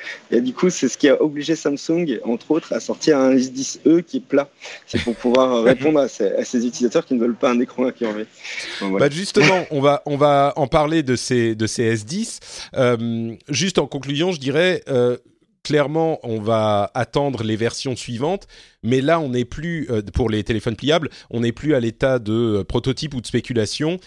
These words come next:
Speaker 2: Là, ça arrive, et, euh, l'état dans lequel ça arrive aujourd'hui est beaucoup plus, euh, euh, avancé et fini que je n'aurais pensé. Moi, je pensais qu'on allait rester,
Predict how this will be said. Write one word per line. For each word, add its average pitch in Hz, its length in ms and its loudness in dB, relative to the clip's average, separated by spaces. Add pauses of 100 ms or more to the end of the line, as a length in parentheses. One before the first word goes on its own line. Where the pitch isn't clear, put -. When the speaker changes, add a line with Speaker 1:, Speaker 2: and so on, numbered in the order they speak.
(100)
Speaker 2:
Là, 151 160 2
ça 120 200 0
arrive, 151 380 -2 (380)
et, 190 300 4 (420)
euh, 117 160 2 (100)
l'état 190 460 2
dans 139 160 0
lequel 127 320 -2
ça 123 200 0
arrive 120 420 -2
aujourd'hui 123 840 -2
est 120 100 2
beaucoup 175 420 -2
plus, 175 420 -2 (340)
euh, 104 340 2 (340)
euh, - 220 -10 (100)
avancé 156 640 0
et 113 120 0
fini 190 580 -4 (300)
que 156 100 4
je 139 120 -2
n'aurais 190 220 2
pensé. 156 540 -2
Moi, 123 140 2
je - 60 -6
pensais 147 260 -2
qu'on 139 180 -4
allait 127 180 2
rester, 151 540 0